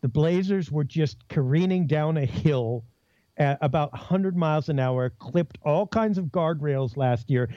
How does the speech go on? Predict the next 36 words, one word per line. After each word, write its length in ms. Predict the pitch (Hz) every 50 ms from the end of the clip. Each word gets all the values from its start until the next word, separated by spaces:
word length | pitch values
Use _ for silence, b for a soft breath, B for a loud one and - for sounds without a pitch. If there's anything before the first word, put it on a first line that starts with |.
| B B B
made 260 | 135 143 180 220 226
it 100 | 254 220
to 80 | - 226
the 100 | 202 180
bottom, 400 | 139 165 160 160 170 175 165 156
not 220 | 160 185 262 277
only 220 | 294 285 269 240
made 160 | 202 208 220 208
it 100 | 190 151
to 60 | 175 165
the 80 | 139
bottom, 440 | 123 - 160 160 170 165 156 135 123
but 160 | 117 135 123
did 160 | - 190 196
it 100 | 214 - _ -
fairly 280 | 196 190 190 185 165
successfully, 760 | 135 - - 123 - - - 190 190 - - - 180 190 180
kept 240 | 151 - 151 127 -
the 80 | - 147
car 320 | - - 214 240 254 262
intact, 560 | 269 247 190 - 190 185 170 165 160 - - - B B B B B B
and 260 | 190 180 175 165 170 - -
had 220 | - 131 196 202 208
a 60 | 185 147 135 - _ _ _ _ _
fairly 320 | - 226 240 277 277 269
decent 400 | 214 156 240 262 208 - 202 - -
time 300 | - 226 226 226 220 175 123
doing 340 | - 165 180 208 220 247
it, 260 | 285 320 330 277 - _ b b b b b b b b
surviving 720 | - - - 202 196 165 156 214 214 233 247 240 254 240 220
by 180 | 185 196 185
the 120 | 175 175 147
skin 360 | - - - - 208 220 214
of 100 | 208 185
their 140 | 196 190 180
teeth. 380 | - - - 175 147 123 101